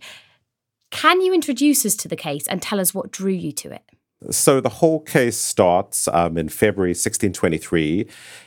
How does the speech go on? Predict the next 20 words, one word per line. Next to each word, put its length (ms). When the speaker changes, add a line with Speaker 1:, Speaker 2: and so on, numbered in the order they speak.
Speaker 2:
and 180
it 100
starts 340
with 140
a 60
young 340
Japanese 420
soldier 380
called 220
Shichizo, 840
um, 440
and 200
he's 480
arrested 640
for 220
asking 420
questions 800
on 180
the 60
walls 600